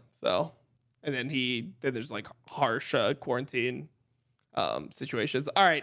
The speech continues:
here, here's one. Here's one that I think that a lot of people are going to, uh, I mean, uh, peop-, most people will probably think that this is just, like, a very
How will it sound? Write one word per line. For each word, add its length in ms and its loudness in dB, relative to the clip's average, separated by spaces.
here, 260 4
here's 300 6
one. 340 2
Here's 280 4
one 240 2
that 100 4
I 60 6
think 140 4
that 100 6
a 60 6
lot 200 8
of 60 0
people 340 4
are 140 4
going 300 0
to, 420 -2
uh, 400 0
I 20 2
mean, 140 8
uh, 120 8
peop-, 200 4
most 280 6
people 160 4
will 60 4
probably 300 2
think 180 0
that 100 -8
this 140 -6
is 120 -4
just, 220 -2
like, 120 2
a 60 0
very 320 2